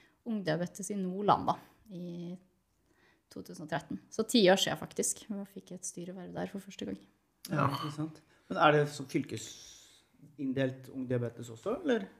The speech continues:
Speaker 1: Ja, vi har, eh, ett nasjonalt styre, og så har vi, eh, fylkesvise styrer da, i nesten alle fylker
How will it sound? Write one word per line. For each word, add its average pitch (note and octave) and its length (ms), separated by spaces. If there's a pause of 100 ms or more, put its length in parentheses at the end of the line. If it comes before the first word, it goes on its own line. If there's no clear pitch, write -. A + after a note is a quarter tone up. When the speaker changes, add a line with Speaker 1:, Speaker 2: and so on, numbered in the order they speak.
(220)
Speaker 1:
Ja, A#3+ 180 (260)
vi A3 160
har, A3+ 320
eh, G3 360
ett - 420
nasjonalt F#3 440
styre, E3 340 (440)
og G#3 100
så G3+ 240
har G3 180
vi, E3+ 380
eh, E3+ 460
fylkesvise F3 1000
styrer C3+ 340
da, F3+ 120 (420)
i F3 280
nesten - 540
alle C#3 240
fylker - 400